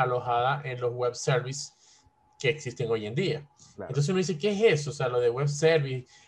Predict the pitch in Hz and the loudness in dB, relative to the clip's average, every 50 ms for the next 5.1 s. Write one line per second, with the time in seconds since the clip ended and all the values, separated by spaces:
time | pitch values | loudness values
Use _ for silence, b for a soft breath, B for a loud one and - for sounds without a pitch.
0 | b - 123 127 147 160 147 160 156 151 151 147 151 151 151 151 156 151 151 143 | b -6 -4 -2 0 0 2 2 2 2 4 4 4 2 2 2 2 0 0 0
1 | - 147 143 156 147 147 139 139 - 139 120 - - 139 - 151 147 - - - | 0 0 0 0 0 0 -2 -2 -4 -6 -6 -4 -4 -2 2 2 2 2 0 -2
2 | 110 127 143 143 143 165 156 160 - - 127 127 156 151 151 151 160 151 147 156 | -4 -2 0 0 0 0 -2 -2 -4 -4 -2 0 0 0 2 0 0 2 4 4
3 | 156 160 151 151 151 143 143 147 156 160 170 208 247 - - 156 147 156 147 156 | 4 4 4 2 2 2 4 4 4 4 4 4 2 2 0 0 2 2 2 2
4 | 151 170 170 175 185 185 180 175 147 160 156 156 147 - 170 160 143 127 120 - | 2 2 -2 -4 -4 -6 -6 -4 -2 0 0 0 0 0 2 2 2 2 0 -2
5 | b | b